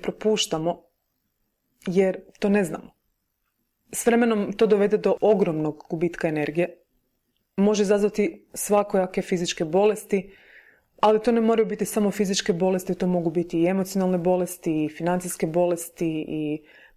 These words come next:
poslovne bolesti. Dakle, nazovimo to metaforički rečeno bankroti na razno raznim životnim segmentima unutar i izvan nas. S vremenom, kada živimo tako kontraktivno, kada živimo u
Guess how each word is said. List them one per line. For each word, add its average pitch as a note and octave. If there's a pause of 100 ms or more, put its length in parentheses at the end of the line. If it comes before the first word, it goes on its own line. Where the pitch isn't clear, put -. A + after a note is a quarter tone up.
(120)
poslovne G#3
bolesti. F3 (1800)
Dakle, G#3+ (760)
nazovimo G#3
to A3
metaforički G3+
rečeno G3
bankroti F#3 (640)
na F#3+
razno G3
raznim F#3
životnim F3+
segmentima E3+
unutar G3
i F3+
izvan D#3+
nas. - (2250)
S -
vremenom, B3+
kada F#3+
živimo F#3+
tako F3
kontraktivno, D#3+
kada E3
živimo F3
u E3+